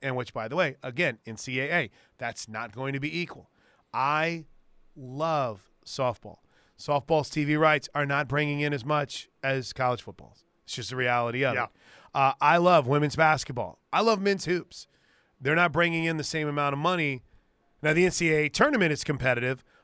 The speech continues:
Speaker 1: but as far as the package is concerned, I, I really feel like we're gonna have to start accepting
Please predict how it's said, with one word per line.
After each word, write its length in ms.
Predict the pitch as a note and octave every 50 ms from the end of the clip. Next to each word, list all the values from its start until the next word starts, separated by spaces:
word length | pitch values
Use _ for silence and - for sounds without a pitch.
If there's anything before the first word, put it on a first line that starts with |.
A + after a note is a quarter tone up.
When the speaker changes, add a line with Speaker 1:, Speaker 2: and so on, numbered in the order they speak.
| _ -
Speaker 1:
but 180 | C#3 D#3+ E3+
as 160 | - D#3+ C#3 -
far 180 | F3+ F3+ E3
as 80 | D#3 A#2+
the 60 | A2
package 400 | - D3 E3+ F#3+ - - F#3 D3+
is 120 | F3+ F3+ -
concerned, 560 | - G3 F#3+ - - F#3+ G3 G3+ G3+ G3+ F#3+ - _ _ _ _ _ _ _ _ _ _ _ _ _ _ _
I, 320 | A2+ A#2 - D3 D#3+ D#3+ E3
I 20 | F#3
really 260 | E3+ F#3 G3+ G3 D#3
feel 160 | - F#3 F#3
like 180 | F3 E3 D3 C3+
we're 100 | D3 C#3+
gonna 160 | D#3 D#3 D3+
have 100 | D3+ D3+
to 80 | - D3
start 260 | - - D#3+ D3+ C#3+
accepting 720 | C3+ - - - E3 D#3 - - - D3 C3+ B2+ B2 A2